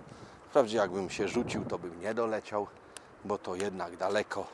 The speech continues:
Östra Sjukhuset. Dalej przedmieścia z zabudową rezydencjonalną i ciąg jednej z głównych ulic. W głębi natomiast widać śródmieście,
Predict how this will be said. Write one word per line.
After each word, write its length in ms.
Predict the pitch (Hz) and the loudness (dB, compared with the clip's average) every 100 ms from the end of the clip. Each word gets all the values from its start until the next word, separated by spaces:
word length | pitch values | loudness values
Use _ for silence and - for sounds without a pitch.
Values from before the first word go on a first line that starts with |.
| - - - - - - | -16 -20 -20 -20 -8 -2
Östra 340 | 98 - 90 | 0 2 0
Sjukhuset. 800 | - - 127 - 127 - 110 - - - - - - - | 0 -2 -2 -2 -6 0 0 0 -8 -20 -20 -20 -20 0
Dalej 300 | 101 131 127 | 6 6 6
przedmieścia 680 | - 143 117 143 120 - 101 | 2 0 4 4 4 4 4
z 60 | 85 | 6
zabudową 580 | 104 104 110 107 104 | 4 4 0 2 2
rezydencjonalną 1160 | 104 90 95 101 90 - 95 107 143 143 135 127 - - - - - | 0 -2 -2 -2 -2 -4 0 4 4 6 4 2 -6 -20 -20 -18 -6
i 140 | 151 | -4
ciąg 460 | - - 123 131 113 - - - - - | 2 10 10 10 0 -8 -16 -20 -20 -6
jednej 380 | 101 110 113 110 | 2 2 4 0
z 60 | 95 | 0
głównych 440 | 113 104 120 - | -2 0 2 2
ulic. 380 | 127 95 82 - - - - - - - | 0 0 -2 -8 -10 -18 -18 -18 -18 -12
W 60 | 95 | -2
głębi 460 | 107 147 151 147 147 | 6 6 6 2 2
natomiast 720 | 127 - 127 120 113 - - - - - - - | 4 6 6 6 0 -2 -8 -14 -16 -18 -16 -6
widać 400 | 117 113 95 - - - | 2 4 4 2 -10 -8
śródmieście, 800 | - 113 113 127 123 - - 151 | -4 -2 0 2 2 0 4 4